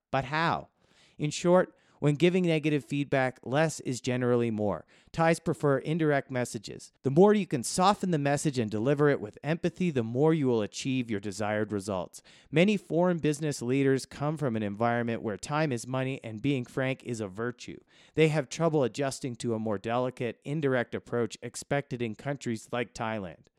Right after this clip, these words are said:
When one of these leaders give one of their Thai employees plain feedback and then fail to see the improvement they were hoping for, many assume either that the original message was lost in translation due to a language barrier or the employee simply doesn't care enough to produce better results.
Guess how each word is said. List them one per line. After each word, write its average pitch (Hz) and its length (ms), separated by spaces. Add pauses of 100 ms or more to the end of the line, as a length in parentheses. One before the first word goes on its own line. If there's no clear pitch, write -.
(420)
When 151 200
one 196 180
of 190 100
these 165 220
leaders 143 560
give 151 440
one 127 240
of 120 120
their 120 160
Thai 123 240
employees 120 520
plain 135 380
feedback 120 560
and 127 100
then 117 120
fail 151 380
to 123 120
see 143 220
the 120 160
improvement 139 640
they 113 120
were 101 180
hoping 127 440
for, 95 380 (320)
many 190 400
assume 131 600
either 156 300
that 135 180
the 110 140
original 143 380
message 120 420
was 104 220
lost 120 400
in 110 100
translation 113 640
due 113 200
to 113 180
a - 20
language 120 480
barrier 160 400 (260)
or 147 140
the 143 140
employee 147 640
simply 156 400
doesn't 131 320
care 160 240
enough 127 240
to 123 100
produce 113 360
better 104 260
results. 95 600